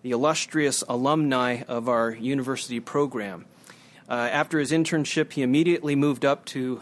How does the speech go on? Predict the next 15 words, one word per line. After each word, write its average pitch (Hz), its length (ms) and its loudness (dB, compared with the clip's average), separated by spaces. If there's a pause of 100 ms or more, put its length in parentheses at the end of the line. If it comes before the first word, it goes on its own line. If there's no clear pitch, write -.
the 123 120 -6
staff 143 360 0
of 135 140 -6
our 120 100 2
public 143 380 -2
affairs 156 420 0
department, 135 600 -2 (360)
and 127 140 -4
then 147 160 2
he 151 160 0
moved 143 320 0
on 139 160 2
to 131 80 -6
become, 131 480 -2 (440)
uh, 127 240 2